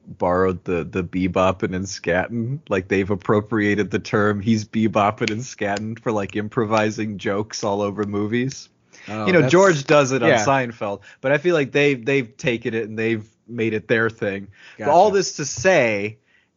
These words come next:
Speaker 1: in Fugitive, Jared, have you seen The Fugitive?
Speaker 2: I have not seen The Fugitive.
Speaker 1: Oh, a good Chicago movie. Um, he, Tommy Lee Jones is bebopping and scatting all over
Speaker 2: Yeah,
Speaker 1: that movie.
Speaker 2: really?
Speaker 1: Seriously, yeah.
Speaker 2: Yeah.
Speaker 1: He, it's so cool.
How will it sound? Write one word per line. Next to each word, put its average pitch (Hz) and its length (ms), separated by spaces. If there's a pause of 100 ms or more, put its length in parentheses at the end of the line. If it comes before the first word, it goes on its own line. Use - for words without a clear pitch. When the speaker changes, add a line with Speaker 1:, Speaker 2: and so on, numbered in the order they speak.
(140)
Speaker 1:
in 135 300
Fugitive, 135 840 (180)
Jared, 151 240
have 131 60
you 160 60
seen 135 300
The 160 100
Fugitive? 175 600 (160)
Speaker 2:
I 85 60
have 80 160
not 95 260
seen 85 200
The 78 80
Fugitive. 80 340
Speaker 1:
Oh, 120 400 (460)
a 147 80
good 185 220
Chicago 175 440
movie. 110 400
Um, 123 500 (120)
he, 202 420 (100)
Tommy 202 320
Lee 208 140
Jones 156 600 (100)
is 117 240
bebopping 131 840
and 107 120
scatting 110 600
all 120 300
over 110 120
Speaker 2:
Yeah, 131 200
Speaker 1:
that 107 280
movie. 120 200
Speaker 2:
really? 208 140 (100)
Speaker 1:
Seriously, 165 800
yeah. 139 520
Speaker 2:
Yeah. 131 80
Speaker 1:
He, 160 140
it's 151 420
so 190 340
cool. 151 560